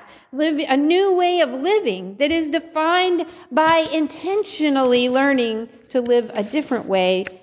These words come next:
than the world around us seems to endorse. Second Corinthians five seventeen says, "So if anyone is in Christ, there is a new creation. Everything old has passed away.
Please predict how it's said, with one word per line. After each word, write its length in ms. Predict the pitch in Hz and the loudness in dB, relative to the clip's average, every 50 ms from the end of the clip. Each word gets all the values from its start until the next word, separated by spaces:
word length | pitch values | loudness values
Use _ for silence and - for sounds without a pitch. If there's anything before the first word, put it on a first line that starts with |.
| _ _ - | _ _ -4
than 160 | 214 220 226 | -2 0 0
the 80 | 214 202 | 0 0
world 340 | 202 208 226 240 240 226 | 2 4 4 4 4 2
around 520 | 226 196 196 226 254 294 294 277 254 202 196 | 0 -2 -2 0 0 2 2 0 0 0 -2
us 280 | 180 185 190 180 - | -2 -2 -4 -6 -10
seems 380 | - 214 202 196 185 180 185 - | -8 -6 -6 -6 -6 -10 -12 -14
to 220 | - - 208 196 | -8 -6 -6 -6
endorse. 720 | 196 190 190 196 196 190 185 170 175 - - - - - - _ _ _ _ _ _ _ _ _ _ _ _ _ _ - - - _ | -6 -8 -6 -8 -6 -6 -6 -8 -8 -12 -16 -20 -20 -20 -20 _ _ _ _ _ _ _ _ _ _ _ _ _ _ -20 -20 -20 _
Second 540 | - - 320 311 320 311 330 330 302 277 - | -4 -2 0 0 0 0 0 -2 -2 -2 -4
Corinthians 680 | - 320 294 285 302 330 302 320 294 285 262 247 240 - | -4 -2 -2 0 0 0 0 0 -2 -2 -2 -4 -6 -6
five 380 | - 277 269 277 285 285 277 269 | -4 -2 0 2 2 2 0 0
seventeen 640 | - 294 277 262 269 262 262 - 294 285 269 262 | -2 -2 -2 -2 -4 -6 -4 -4 -2 -2 -2 -2
says, 320 | 262 - 269 240 233 226 - | -2 0 0 0 0 -2 0
"So 180 | - 269 254 | 0 2 2
if 100 | 247 247 - - | 2 0 -2 -2
anyone 480 | 285 339 392 403 370 359 359 349 339 339 | 0 0 2 2 2 4 4 4 4 2
is 160 | 330 285 302 | 2 0 0
in 120 | 302 277 | -2 -2
Christ, 540 | 277 - - 330 311 311 311 302 - - - - - - - - | -4 -4 -4 -2 -2 -2 -2 -6 -8 -10 -14 -18 -20 -20 -18 -6
there 280 | - 311 339 359 349 349 | -2 2 2 4 4 2
is 120 | 330 269 | 2 0
a 60 | 311 | 0
new 400 | 294 285 302 359 370 370 370 359 | 2 2 4 2 2 2 0 -2
creation. 720 | - - 339 302 311 339 370 370 359 - - 226 196 180 - - - - - - | -4 -6 -8 -6 -4 -4 -4 -4 -6 -4 -6 -6 -6 -6 -12 -16 -20 -14 -2 0
Everything 500 | 349 381 392 415 392 403 381 359 311 - - | 0 2 2 0 -2 0 -2 -4 -4 -4 0
old 400 | 277 339 381 370 349 320 262 269 | 0 2 2 2 0 0 -2 -2
has 220 | 254 285 269 277 - | -4 -6 -8 -8 -10
passed 400 | - 294 320 330 339 320 - - | -8 -6 -4 -4 -4 -6 -6 -8
away. 480 | 330 285 302 302 294 262 220 196 - | -6 -2 0 0 0 2 0 -2 -4